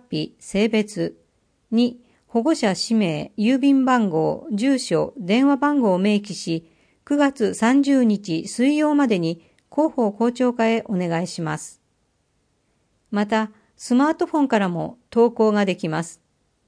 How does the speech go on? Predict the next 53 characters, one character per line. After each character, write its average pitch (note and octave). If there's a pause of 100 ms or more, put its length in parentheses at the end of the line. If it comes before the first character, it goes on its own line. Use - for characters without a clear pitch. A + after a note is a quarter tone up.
(720)
掲 C4+
載 C4+
の A#3 (200)
二 G#3+
次 C4+
元 D4
コ D4+
ー D4
ド A3
か F3
ら E3 (280)
必 -
要 D4+
事 D4
項 A#3+
を F3
記 F#3
入、 G3+ (340)
画 G3+
像 C#4+
を D4
添 D4+
付 C#4
し -
て E3+
メ G3+
ー A3
ル A3
し G#3
て G#3
く G3+
だ G3
さ F#3
い。 D3+ (760)
メ C4
ー D4+
ル D4+
の D4
受 C4+
信 C4+
を C4
確 B3
認 B3+
す B3+
る A#3
た A3+
め、 G#3 (300)
メ B3+
ー C#4+
ル D4
送 B3+
信 B3
後、 G3